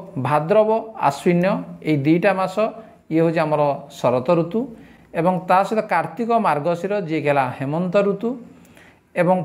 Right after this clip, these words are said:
ପୌଷ, ମାଘ, ଏଇ ଦୁଇ ମାସକୁ ନେଇକିନା ଆମର ହେଉଛି ଶୀତ ଋତୁ, ଏବଂ ଫାଲ୍ଗୁନ, ଚୈତ୍ର,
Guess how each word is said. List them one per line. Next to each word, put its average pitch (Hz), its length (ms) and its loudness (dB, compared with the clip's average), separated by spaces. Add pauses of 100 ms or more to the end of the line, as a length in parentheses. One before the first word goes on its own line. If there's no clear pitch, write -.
ପୌଷ, 190 300 2 (180)
ମାଘ, 147 300 0 (380)
ଏଇ 165 120 2
ଦୁଇ 175 220 2
ମାସକୁ 208 320 2
ନେଇକିନା 160 260 -2
ଆମର 151 180 -2
ହେଉଛି 123 220 0
ଶୀତ - 300 -12 (100)
ଋତୁ, 185 260 0 (640)
ଏବଂ 165 280 4 (420)
ଫାଲ୍ଗୁନ, 190 500 0
ଚୈତ୍ର, 160 420 0